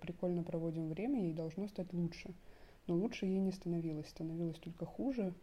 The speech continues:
В какой-то момент у нее появились даже суицидальные мысли, и вот тогда меня это уже сильно напугало.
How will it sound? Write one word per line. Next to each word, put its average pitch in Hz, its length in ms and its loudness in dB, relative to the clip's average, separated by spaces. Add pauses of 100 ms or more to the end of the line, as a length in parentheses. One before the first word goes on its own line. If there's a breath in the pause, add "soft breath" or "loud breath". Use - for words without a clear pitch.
(460 loud breath)
В - 40 -20
какой-то 175 320 2
момент 170 340 4
у 165 60 0
нее 165 120 2
появились 160 480 0
даже 165 260 -2
суицидальные 226 720 0
мысли, 214 540 0 (100)
и 165 560 0
вот 170 180 -6
тогда 175 300 2
меня 185 320 4
это 180 180 -2
уже 165 220 -2
сильно 175 320 2
напугало. 160 580 -2